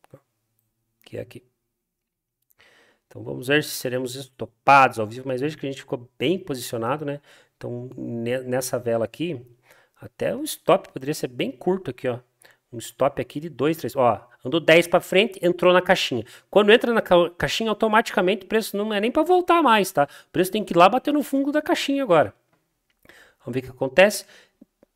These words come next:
Mesmo as-, o que acontece, ele pode ser que ele volte pra essa caixinha aqui e não, não venha romper agora o fundo. Aí o que acontece? Ele vem e vai no tirar a gente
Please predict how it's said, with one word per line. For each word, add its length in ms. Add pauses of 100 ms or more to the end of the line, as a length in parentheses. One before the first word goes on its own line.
(100)
Mesmo 380
as-, 400
o 140
que 80
acontece, 680
ele 140
pode 420
ser 140
que 80
ele 100
volte 360
pra 80
essa 120
caixinha 440
aqui 440 (120)
e 40
não, 280
não 180
venha 220
romper 300
agora 220
o 40
fundo. 340 (320)
Aí 160
o 20
que 80
acontece? 480
Ele 140
vem 140
e 20
vai 160
no 80
tirar 240
a 80
gente 320